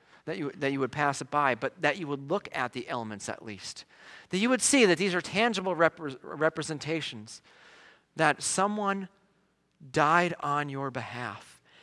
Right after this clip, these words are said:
and not just someone off the street, someone who was God himself, with all the riches of heaven, came down and put those things aside for you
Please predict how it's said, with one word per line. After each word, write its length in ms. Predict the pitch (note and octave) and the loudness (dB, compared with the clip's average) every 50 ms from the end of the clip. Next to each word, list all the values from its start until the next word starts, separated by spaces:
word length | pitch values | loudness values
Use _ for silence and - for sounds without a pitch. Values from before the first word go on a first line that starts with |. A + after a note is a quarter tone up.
| - _ - | -20 _ -4
and 140 | E3 D3+ E3 | -2 2 6
not 180 | F#3 A#3+ B3 | 6 6 6
just 220 | - - F3 - - | 4 0 -2 -2 0
someone 340 | - F3+ E3 D#3 D#3 D3+ | -2 -2 -2 0 0 0
off 240 | D3 C#3+ C#3+ C#3 - | 2 2 0 0 -2
the 100 | - C#3 | -8 -10
street, 440 | - - - - D3 C3+ C3 C3 - | -8 -8 -8 -8 -8 -10 -10 -8 -8
someone 300 | - - E3 F3 F#3 E3+ | -6 -6 -6 -6 -6 -8
who 80 | D3+ D3 | -8 -8
was 160 | C#3+ B2 - | -8 -10 -10
God 440 | - C#3 C#3 C3 D#3+ F3 F#3 F#3 D#3+ | -6 -6 -6 -4 -2 -2 -2 -4 -6
himself, 1080 | C3+ - D3 D3 C#3+ C#3+ B2 - - - - G#2+ A2 G2+ F#2+ - - - - - _ _ _ _ _ _ _ _ _ _ _ _ _ _ _ _ _ _ _ - | -8 -10 -10 -10 -10 -10 -12 -10 -10 -10 -10 -12 -14 -16 -18 -20 -20 -20 -20 -20 _ _ _ _ _ _ _ _ _ _ _ _ _ _ _ _ _ _ _ -12
with 160 | B2+ B2 - - | -12 -12 -4 0
all 240 | D#3 E3 F#3 G3+ F#3 | 2 4 4 4 2
the 100 | F3+ D#3 | 0 -2
riches 340 | D3 D3 - - C#3+ B2 C3+ | -2 -2 -2 -2 -6 -6 -8
of 120 | B2+ - | -10 -10
heaven, 420 | - A2+ A2 G#2+ G#2+ G#2 G#2 G2+ _ _ _ _ _ _ _ _ _ _ _ _ _ _ _ _ _ _ _ _ | -10 -12 -12 -10 -12 -16 -16 -18 _ _ _ _ _ _ _ _ _ _ _ _ _ _ _ _ _ _ _ _
came 280 | - D#3 F3 F#3 F3 D3 | -8 -2 -2 -2 0 2
down 240 | E3 D3 C3+ C3+ | 2 2 2 0
and 80 | A#2+ A2+ | -2 -6
put 180 | - D3+ C#3+ - | -8 -10 -8 -6
those 240 | C#3 B2+ A#2+ - | -6 -8 -8 -8
things 220 | - B2+ A#2+ A2+ A2 | -8 -10 -10 -10 -10
aside 440 | A2 - - A#2 G2 G2+ G#2 G2+ G2+ | -10 -8 -8 -8 -8 -8 -8 -10 -12
for 200 | - - A#2 A2+ | -16 -18 -18 -18
you 480 | A2 A2 A2 A2 A2 A2 G#2+ G#2+ G#2+ | -16 -16 -14 -12 -10 -10 -12 -12 -14